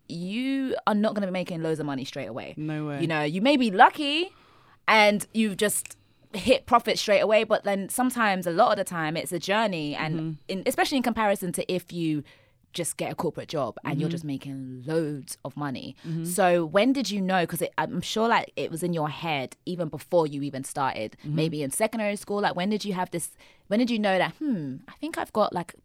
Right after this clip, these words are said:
Speaker 1: good
Speaker 2: Mm.
Speaker 1: business acumen, like, I can actually"
Speaker 2: I can do something.
Speaker 1: Yeah,
Speaker 2: Yeah, I
Speaker 1: I
Speaker 2: mean,
Speaker 1: can do my
Speaker 2: do
Speaker 1: own
Speaker 2: something
Speaker 1: thing.
Speaker 2: with this. I mean, my, my mum and dad, I'm, like,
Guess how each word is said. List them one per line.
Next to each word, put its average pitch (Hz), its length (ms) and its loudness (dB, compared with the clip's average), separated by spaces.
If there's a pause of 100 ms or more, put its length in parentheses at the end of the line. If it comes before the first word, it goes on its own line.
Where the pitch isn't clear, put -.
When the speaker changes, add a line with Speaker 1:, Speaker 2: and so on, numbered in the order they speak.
(120)
Speaker 1:
good 165 240 0
Speaker 2:
Mm. - 80 -20
Speaker 1:
business 156 320 -2
acumen, 135 420 -12
like, 127 240 -10
I 151 140 -4
can 151 160 -10
actually" 135 580 -10 (540)
Speaker 2:
I 160 80 -10
can 156 240 -6
do 151 200 -6
something. 139 440 -10
Speaker 1:
Yeah, 202 220 8
Speaker 2:
Yeah, 185 60 10
I 143 40 12
Speaker 1:
I 185 60 10
Speaker 2:
mean, 208 80 2
Speaker 1:
can 185 100 2
do 185 120 -2
my 185 120 2
Speaker 2:
do 190 60 4
Speaker 1:
own 196 80 2
Speaker 2:
something 160 180 -2
Speaker 1:
thing. 175 80 0
Speaker 2:
with 143 180 -2
this. 143 100 -8 (300)
I 262 60 0
mean, 277 280 6 (160)
my, 233 220 4
my 233 360 4
mum 240 260 4
and 196 100 -2
dad, 175 240 4
I'm, 180 160 2
like, 180 260 2